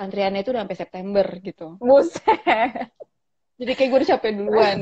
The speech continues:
Speaker 1: ya kan. Terus kayak,
Speaker 2: Mikir
Speaker 1: eh,
Speaker 2: capek duluan.
Speaker 1: heeh, terus masih pada berdatangan kan, yang otomatis harus gue tolak, harus gue tolak-tolak.
Speaker 2: Mm-mm.
Speaker 1: Terus,
Speaker 2: Mm-mm.
Speaker 1: eh, disitulah gue kayak memutuskan,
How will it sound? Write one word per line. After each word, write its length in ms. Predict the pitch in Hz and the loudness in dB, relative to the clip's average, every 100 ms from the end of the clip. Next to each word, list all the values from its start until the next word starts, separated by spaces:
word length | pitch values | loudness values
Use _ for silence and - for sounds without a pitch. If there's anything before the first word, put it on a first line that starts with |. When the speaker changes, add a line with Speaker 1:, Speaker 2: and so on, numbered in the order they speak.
| 185 | -4
Speaker 1:
ya 60 | 196 | 0
kan. 140 | 190 233 254 262 | 2 2 0 0
Terus 200 | 196 262 - | -4 -8 -4
kayak, 240 | 202 202 208 | -2 -2 0
Speaker 2:
Mikir 260 | 247 202 196 | -2 0 0
Speaker 1:
eh, 200 | 196 190 | 0 -2
Speaker 2:
capek 220 | - - - | -6 -12 -20
duluan. 340 | - - 220 233 269 _ _ _ _ _ _ | -16 0 0 0 -6 _ _ _ _ _ _
Speaker 1:
heeh, 280 | 240 247 247 233 - | -12 -8 -8 -10 -10
terus 220 | 247 302 _ _ _ _ _ _ _ - | -10 -10 _ _ _ _ _ _ _ -14
masih 200 | 214 233 - | -10 -10 -8
pada 140 | 202 202 | -4 -4
berdatangan 520 | 196 190 - 196 254 254 | -2 -2 -4 -8 -8 -10
kan, 160 | 196 220 240 | -10 -8 -8
yang 100 | 220 233 | -10 -12
otomatis 360 | 196 185 180 262 202 | -14 -12 -10 -10 -12
harus 160 | 196 190 | -10 -4
gue 100 | 180 185 | -4 -2
tolak, 400 | 226 220 214 214 _ | -4 -2 -4 -8 _
harus 140 | 185 180 | -16 -14
gue 100 | 180 | -12
tolak-tolak. 600 | 180 175 - 202 220 220 | -10 -12 -12 -10 -8 -8
Speaker 2:
Mm-mm. 120 | 185 190 | -10 -10
Speaker 1:
Terus, 200 | 180 - _ _ _ _ | -12 -14 _ _ _ _
Speaker 2:
Mm-mm. 380 | 208 190 190 190 | -16 -14 -12 -10
Speaker 1:
eh, 420 | 190 185 185 185 180 - _ _ _ _ _ _ _ _ _ | -10 -10 -10 -10 -12 -14 _ _ _ _ _ _ _ _ _
disitulah 420 | 185 196 190 220 247 | -10 -8 -6 -6 -4
gue 100 | 226 240 | -8 -10
kayak 220 | 208 202 196 | -12 -10 -8
memutuskan, 440 | 196 190 196 220 | -10 -12 -16 -16